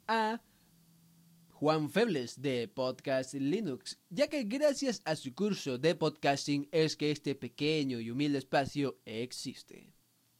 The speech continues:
Recuerda que si quieres estar al tanto de todo lo que digo, pienso y hago, te pasees por mis redes sociales, Mastodon,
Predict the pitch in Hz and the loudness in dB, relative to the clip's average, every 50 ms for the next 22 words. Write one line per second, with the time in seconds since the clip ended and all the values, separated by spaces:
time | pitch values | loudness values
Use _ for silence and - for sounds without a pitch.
0 | _ _ _ _ _ _ _ _ _ _ _ _ _ _ _ _ _ _ _ _ | _ _ _ _ _ _ _ _ _ _ _ _ _ _ _ _ _ _ _ _
1 | _ _ _ - 127 135 170 196 190 208 185 180 147 147 180 208 202 190 165 185 | _ _ _ -6 -2 2 4 6 6 6 4 4 2 4 4 4 4 4 2 2
2 | - 220 208 208 202 202 - 220 220 202 220 196 190 190 190 240 233 233 233 226 | 4 6 6 6 6 6 4 2 2 4 4 4 4 4 4 6 6 6 6 6
3 | 214 190 - 160 151 190 190 - - - - - 175 185 185 185 175 156 147 156 | 4 2 2 0 0 0 0 -2 -4 -8 -4 0 2 4 4 4 4 2 0 -2
4 | 185 214 233 202 156 160 180 185 - - - _ - 277 262 247 - 254 254 240 | 0 0 0 0 0 0 0 -2 -2 -6 -14 _ -6 -4 -2 0 2 2 0 0
5 | - - 170 147 - 120 123 - 135 143 143 143 151 135 131 127 127 220 220 151 | 0 -2 -4 -2 -2 -4 -4 -2 0 0 0 0 0 -2 -2 0 2 4 4 2
6 | 117 107 107 - - - - - - 127 156 165 170 160 - 139 127 123 117 117 | 0 -2 -8 -12 -16 -20 -20 -14 -6 0 2 2 2 0 -2 -4 -2 -2 -4 -6
7 | 113 117 117 | -8 -12 -16